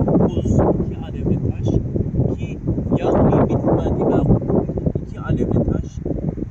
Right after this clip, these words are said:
insanın, subhanallah, beyninin, subhanallah, köpürmesine vesile olur diyor Peygamberimiz sallallahu aleyhi ve sellem. O kadar hararetli, o kadar sıcak ki insanın beyni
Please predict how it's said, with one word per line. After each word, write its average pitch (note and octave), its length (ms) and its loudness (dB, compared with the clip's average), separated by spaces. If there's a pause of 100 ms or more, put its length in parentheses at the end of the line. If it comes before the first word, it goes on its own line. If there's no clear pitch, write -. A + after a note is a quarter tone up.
(120)
insanın, - 800 -6
subhanallah, - 760 -10
beyninin, - 640 -4
subhanallah, - 500 0 (120)
köpürmesine - 680 -2
vesile - 340 2
olur - 240 -14 (100)
diyor - 160 -6 (360)
Peygamberimiz - 760 -4
sallallahu - 220 -18
aleyhi - 160 -20 (200)
ve - 40 -16
sellem. - 400 -16
O - 40 -16
kadar F#3 260 -10
hararetli, D#3 640 -10
o A4 200 -16
kadar - 180 -6
sıcak - 340 -8
ki - 260 -2 (600)
insanın - 480 -2
beyni - 220 -2